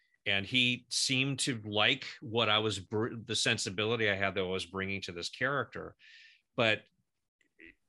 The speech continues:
you know, there's just no way. Timothy Hutton, I mean, won an Academy Award. He was the right person at the right time for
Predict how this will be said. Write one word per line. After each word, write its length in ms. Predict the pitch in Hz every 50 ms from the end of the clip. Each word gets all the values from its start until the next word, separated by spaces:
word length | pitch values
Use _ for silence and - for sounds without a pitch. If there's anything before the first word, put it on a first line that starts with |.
| _ _ _ - - _ - - - _ _ -
you 200 | 160 147 147 143
know, 140 | 143 131
there's 220 | 123 123 131 120 -
just 200 | - 143 - -
no 160 | 139 135 131
way. 300 | 123 117 123 123 117 104
Timothy 400 | 98 - - 127 127 123 - 123
Hutton, 260 | 101 110 113 120 117 117
I 60 | 110
mean, 180 | 110 110 107
won 180 | 101 107 110 113
an 100 | 117 110
Academy 420 | 104 - - 113 110 113 117 110
Award. 460 | 104 98 92 95 101 107 110 113 110 95
He 120 | 101 113
was 200 | 104 104 98 -
the 100 | - 101
right 280 | 90 101 104 123 123 -
person 360 | - 117 110 104 - - 107
at 120 | 98 90 -
the 80 | 90
right 280 | 87 98 107 120 113 -
time 520 | - 107 104 104 104 104 104 104 104 101 95 - - - - - _ _ _ _ _ _ _ _ _ _ _ _ _ _ _ _ _ _ _ - - -
for 520 | - 120 110 110 107 104 104 101 104 -